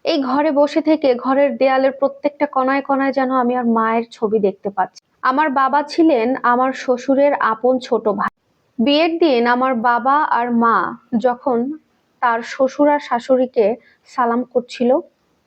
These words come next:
তখন আমার শ্বশুর, সে নাকি বলেছিল, "অসম্ভব,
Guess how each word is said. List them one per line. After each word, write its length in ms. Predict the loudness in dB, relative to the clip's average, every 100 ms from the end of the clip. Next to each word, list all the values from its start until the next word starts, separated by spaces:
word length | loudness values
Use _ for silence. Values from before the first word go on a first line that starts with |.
| _ _ -4
তখন 380 | -4 -2 -2 -2 -6 _ _ _ _ -6
আমার 300 | -2 0 0
শ্বশুর, 500 | -2 -4 -4 -4 -4 -6 _ _ _ _ _ -10
সে 200 | -2 0
নাকি 280 | 0 -2 0
বলেছিল, 520 | 2 2 0 0 0 0 -2 -8 _ _ -6
"অসম্ভব, 560 | -4 0 0 2 -2